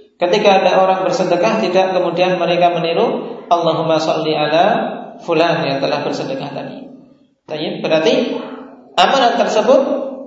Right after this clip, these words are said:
amalan yang merupakan kekhususan beliau. Karena seandainya itu juga disyariatkan kepada umatnya, maka para sahabat akan mengikutinya. Ini. Barakallahu fiikum. Semoga dipahami.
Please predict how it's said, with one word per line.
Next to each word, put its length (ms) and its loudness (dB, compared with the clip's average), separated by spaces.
amalan 400 4
yang 160 2
merupakan 400 2
kekhususan 640 -2
beliau. 380 -8
Karena 160 0
seandainya 540 4
itu 240 4
juga 160 4
disyariatkan 640 2
kepada 400 4
umatnya, 320 2
maka 240 0
para 160 2
sahabat 400 -2
akan 380 -4
mengikutinya. 480 -10
Ini. 380 -6
Barakallahu 720 2
fiikum. 300 -4
Semoga 400 -2
dipahami. 800 -4